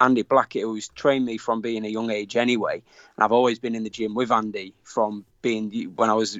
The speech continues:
when I was a Bain all the way up to now. And I spoke to him, and I spoke to Matthew Teague, um, and it was, and we just made a decision to, you know, have a good year in the gym, learn the craft, and if, if it goes well, and I get that, I got that buzz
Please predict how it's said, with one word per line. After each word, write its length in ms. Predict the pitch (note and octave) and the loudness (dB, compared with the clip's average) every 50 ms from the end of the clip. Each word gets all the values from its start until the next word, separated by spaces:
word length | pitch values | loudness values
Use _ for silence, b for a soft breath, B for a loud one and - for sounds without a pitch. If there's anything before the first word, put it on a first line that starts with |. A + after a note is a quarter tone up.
| - _ | -14 _
when 160 | - G2+ A2+ A2+ | -2 0 2 2
I 80 | A2 | 2
was 140 | A2 G#2 G2+ | 2 2 0
a 60 | G2+ | 0
Bain 280 | - - B2 B2 A#2+ A#2 | 4 6 6 6 4 2
all 140 | A#2 A2 G#2+ | 0 0 0
the 80 | G#2+ | 0
way 140 | G#2+ A2 A2 | 0 0 0
up 120 | G2 - - | -2 -2 -2
to 140 | - - G#2 | -4 -2 0
now. 360 | G#2+ A#2 A#2 G#2+ G2+ F#2+ - _ b b b b b b b b b b b b b _ | 2 2 4 4 4 2 0 _ b b b b b b b b b b b b b _
And 140 | - A2 A2 | -2 0 0
I 60 | G#2 | 0
spoke 320 | - - - C#3 C3+ C3 - | -2 0 4 4 4 4 4
to 200 | - - C3 B2+ | 2 2 2 4
him, 80 | A#2 A2 | 4 2
and 80 | G2+ | 0
I 20 | G#2 | -4
spoke 240 | - - - A#2+ - | -2 0 0 0 0
to 100 | - B2 | 0 -2
Matthew 360 | B2 B2 A#2+ - - B2 A#2 | -2 -2 -2 -2 -4 -6 -4
Teague, 540 | G#2+ - - A2+ G#2 G2 G2 G2 - - - _ - | -4 -2 0 0 0 0 -4 -10 -14 -18 -18 _ -4
um, 580 | A2 A2+ A2+ A2+ A2+ A2 G#2 G2+ G2 F#2+ F#2+ - _ _ _ _ _ _ - | -2 0 0 0 2 2 0 0 -2 -6 -10 -12 _ _ _ _ _ _ -4
and 100 | A#2+ A#2 | -2 0
it 60 | A#2+ | 0
was, 260 | A2 A#2 A2+ G#2+ - - - - - - | 0 0 0 -2 -4 -8 -10 -14 -6 0
and 140 | - B2 B2 | 2 4 6
we 80 | B2+ | 6
just 160 | B2+ C3+ - - | 6 4 6 6
made 180 | D3+ C#3 C3 | 6 6 6
a 60 | A2+ | 4
decision 440 | G2+ A2 - - D3 C#3 C3 C#3 A#2+ A2+ | 0 -4 0 2 2 2 2 0 0 0
to, 220 | - A2+ G#2 G2 _ - | 0 0 0 0 _ -2
you 80 | A#2+ C3 | 0 2
know, 160 | B2+ A#2+ A2+ | 4 6 4
have 100 | A2 G#2+ | 4 4
a 40 | A2 | 2
good 200 | - D3 C#3+ B2+ | 2 2 2 4
year 240 | C#3 C#3 C3 B2+ B2 | 4 4 4 4 2
in 80 | A#2+ | 0
the 100 | A#2 A2+ | -2 -4
gym, 360 | G#2+ - A#2+ A#2 A2+ G2 G2 - b b b b b b b b b b b _ _ _ _ - | -4 -2 0 0 0 0 -4 -10 b b b b b b b b b b b _ _ _ _ -2
learn 360 | A2+ A#2+ B2+ C#3+ D3+ D3 C#3 | 4 4 6 6 6 4 2
the 80 | B2+ | 0
craft, 640 | A2+ - - A#2 G2 F#2 F#2 - - - - - - _ _ _ | 0 -2 0 0 0 0 0 -4 -8 -18 -20 -20 -20 _ _ _
and 140 | - A#2 B2 | -6 -4 -4
if, 180 | B2+ B2 - - - - | -4 -6 -8 -18 -10 -4
if 480 | - A#2+ C3 B2 - - - - - - _ _ - | 0 2 2 2 0 -4 -18 -20 -20 -20 _ _ -4
it 160 | B2 B2 - | -2 -2 0
goes 320 | - C3+ C3+ D3 D3 B2+ A2+ | 4 6 6 6 6 4 4
well, 220 | A2 G2+ G#2 G#2+ | 2 2 2 2
and 200 | A2 A#2 A#2 - | -2 -6 -6 -6
I 80 | - A#2+ | -6 -2
get 240 | - D3+ C#3+ - | 0 0 0 0
that, 240 | G2 F2 F#2+ E2+ - | -2 -6 -6 -4 -2
I 80 | A2 G#2+ | -2 0
got 220 | - C#3+ D3 - | 4 4 4 4
that 180 | B2+ A2 F#2 - | 4 0 0 0
buzz 220 | B2 B2+ B2 - | -2 -6 -6 -6